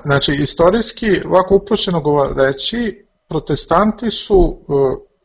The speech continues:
oni su zapravo još od vremena Kalvina, ovako slikovito sa na-, našim slušalicama da to prikažemo,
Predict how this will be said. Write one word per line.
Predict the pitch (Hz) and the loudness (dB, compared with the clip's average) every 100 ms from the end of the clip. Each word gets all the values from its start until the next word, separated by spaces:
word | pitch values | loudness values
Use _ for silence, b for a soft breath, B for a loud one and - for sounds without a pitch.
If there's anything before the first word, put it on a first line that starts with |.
| 165 | -10
oni | 190 220 254 | -2 -2 -2
su | - | -4
zapravo | 156 202 240 226 202 | 2 2 2 2 4
još | 226 - | 4 2
od | 180 | 0
vremena | 190 214 214 180 | 2 2 2 0
Kalvina, | - 165 170 180 135 | 2 2 6 4 4
ovako | 127 147 - 131 | 4 4 2 -4
slikovito | 123 147 170 151 139 | -2 -2 4 4 2
sa | 110 135 | -4 -4
na-, | 135 | -4
našim | 139 139 123 131 120 127 | -2 -2 -2 -8 -8 -6
slušalicama | 139 135 135 135 123 | -2 0 -2 -4 -6
da | 113 117 | -6 -4
to | 135 127 | -4 -4
prikažemo, | 127 120 180 190 240 226 | -8 -6 -8 -6 -4 -2